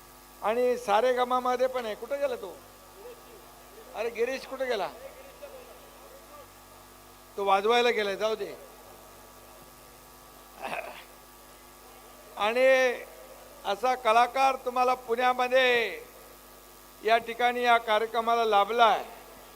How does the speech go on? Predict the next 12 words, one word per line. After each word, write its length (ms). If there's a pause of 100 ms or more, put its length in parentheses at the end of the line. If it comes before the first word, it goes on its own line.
(680)
आणि 200
नाना 420
भानगिरे 680
यांनी 280
त्याला 260
आणलं, 320
त्याबद्दल 880 (840)
पुन्हा 360
एकदा 640 (300)
सगळ्यांना 500
शुभेच्छा. 720 (1120)
चांगलं, 280